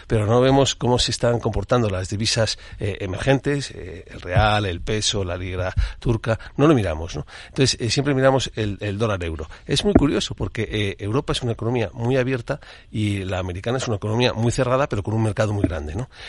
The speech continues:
Entonces, eh, ha habido ahora, mm, por primera vez, una volatilidad brutal en este mes, pero generalmente el dólar euro es poco volátil, se va apreciando o depreciando, eh, muy lentamente, ¿no? Este movimiento tan drástico se debe a un factor externo. ¿Y cuál ha sido? Ha sido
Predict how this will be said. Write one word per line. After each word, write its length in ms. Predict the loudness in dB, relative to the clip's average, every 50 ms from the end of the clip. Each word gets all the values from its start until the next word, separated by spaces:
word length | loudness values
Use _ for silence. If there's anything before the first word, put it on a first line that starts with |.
| -16 -10 -6
Entonces, 460 | -4 -2 -2 -2 -2 -2 -2 -2 -4 -6 -10 -20 -12 -6
eh, 400 | -4 -2 0 0 0 -2 -4 -8 -12 -20 -20 -18 -6 2
ha 100 | 2 4
habido 200 | 6 6 6 6
ahora, 200 | 6 4 4 0
mm, 200 | -2 -4 -6 -6 -8 -12 -12 -6
por 120 | -6 -6
primera 280 | -4 -2 0 2 2 4
vez, 180 | 2 2 0 -2
una 160 | -2 0 2 2
volatilidad 380 | 2 2 0 2 4 4 4
brutal 360 | 4 2 -2 0 2 2 2
en 80 | 4 2
este 200 | 2 0 0 0
mes, 260 | 2 2 2 0 -2
pero 140 | -2 -2 -2
generalmente 400 | 0 2 2 2 2 0 0 0
el 60 | 0
dólar 240 | 0 2 0 2 0
euro 160 | 0 0 0
es 80 | -2 -2
poco 240 | -2 -4 -2 -2 0
volátil, 380 | 0 2 2 0 0 -4 -8
se 180 | -8 -8 -8 -6
va 140 | -4 -4 -4
apreciando 480 | -4 -4 -8 -4 -2 -2 0 0 0
o 20 | -2
depreciando, 540 | -2 -6 -8 -4 -2 0 0 0 0 -2 -4 -10 -16 -16 -12 -8
eh, 140 | -6 -6 -4 -2
muy 180 | 0 2 2 2
lentamente, 580 | 2 0 -2 -2 -2 -2 -2 -4 -6 -6 -6
¿no? 140 | -6 -6 -6 -8 -14 -16 -10 -4
Este 240 | 0 2 4 6 8
movimiento 400 | 8 8 8 6 6 4 2 2
tan 200 | 4 2 2 4
drástico 560 | 4 2 2 0 0 -4 -4 -2 -2 -4 -4 -4
se 160 | -4 -4 -2
debe 200 | -2 -2 -2 -2
a 80 | -2 -2
un 80 | -4
factor 280 | -4 -6 -6 -6 -6 -6
externo. 440 | -6 -6 -2 -2 -2 -2 -2 -4 -8 -10 -18 -14 -6 -4
¿Y 100 | -4 0
cuál 200 | 4 4 4 4
ha 60 | 2
sido? 320 | 0 0 0 -2 -2 -4 -6
Ha 80 | -6 -4
sido 400 | -2 0 0 0 0 0 -2